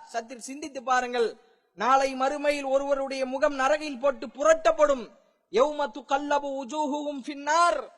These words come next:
நாளை மறுமையில் ஒரு சிலருடைய முகம் நரகில் போட்டு புரட்டப்படும். யகூலூன், அந்த நரகவாசிகள் சொல்லுவார்கள், "யா லைத்தனா, எங்களுடைய கை சேதமே, அத்தஅனல்லாஹ்,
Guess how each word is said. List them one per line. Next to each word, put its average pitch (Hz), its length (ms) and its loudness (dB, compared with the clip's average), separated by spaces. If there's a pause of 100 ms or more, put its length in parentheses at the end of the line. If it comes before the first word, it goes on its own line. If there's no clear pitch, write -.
(260)
நாளை 269 480 0
மறுமையில் 302 520 -2
ஒரு 294 240 0
சிலருடைய 285 540 -2
முகம் 294 360 4
நரகில் 311 440 2
போட்டு 294 300 4
புரட்டப்படும். 311 840 6 (300)
யகூலூன், 339 840 4 (260)
அந்த 285 280 2
நரகவாசிகள் 311 800 4
சொல்லுவார்கள், 269 920 0
"யா 226 160 0 (100)
லைத்தனா, 240 800 -2 (440)
எங்களுடைய 269 640 0
கை 262 300 -2
சேதமே, 285 800 4 (300)
அத்தஅனல்லாஹ், 277 1200 6